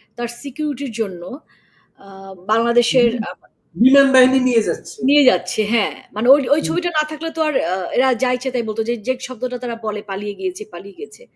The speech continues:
Speaker 2: হুম।
Speaker 1: ওটাকে অফিসিয়াল এস্টাবলিশড করতে পারত।
Speaker 2: হুম।
Speaker 1: খুবই দুঃখজনক। মানে, আহ, সব মিলিয়ে,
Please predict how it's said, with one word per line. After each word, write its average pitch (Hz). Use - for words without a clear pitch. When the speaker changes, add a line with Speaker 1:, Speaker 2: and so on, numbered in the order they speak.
Speaker 2:
হুম। 160
Speaker 1:
ওটাকে 254
অফিসিয়াল 247
এস্টাবলিশড 190
করতে -
পারত। -
Speaker 2:
হুম। 139
Speaker 1:
খুবই 247
দুঃখজনক। 220
মানে, 202
আহ, 156
সব 254
মিলিয়ে, 254